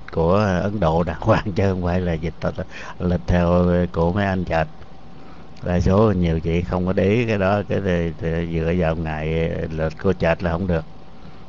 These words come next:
Nhớ chúng tôi ở đây hành, tại vì cái lúc mà ra nguyện ra hạ đó là phải nguyện ở trên cái chùa mà điện ở đây.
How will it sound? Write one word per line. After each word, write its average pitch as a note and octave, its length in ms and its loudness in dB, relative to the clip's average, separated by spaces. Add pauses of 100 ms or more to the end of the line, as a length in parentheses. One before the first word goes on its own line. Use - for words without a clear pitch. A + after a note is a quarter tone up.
Nhớ F#2 320 2
chúng G2 180 0
tôi F2+ 400 4
ở E2+ 120 2
đây F2 280 2
hành, E2 360 -4
tại F2 180 0
vì E2 140 2
cái F#2 120 -2
lúc G#2+ 180 0
mà F2+ 160 2
ra E2+ 340 0
nguyện E2 340 -2
ra F2+ 120 2
hạ D#2+ 300 -4
đó F#2 100 -2 (500)
là F2 140 2
phải F2+ 160 2
nguyện E2+ 320 0
ở F2 120 2
trên F#2 240 2
cái G2 120 2
chùa E2 300 2
mà F2 240 -2
điện E2 180 0
ở F#2+ 60 0
đây. E2+ 180 2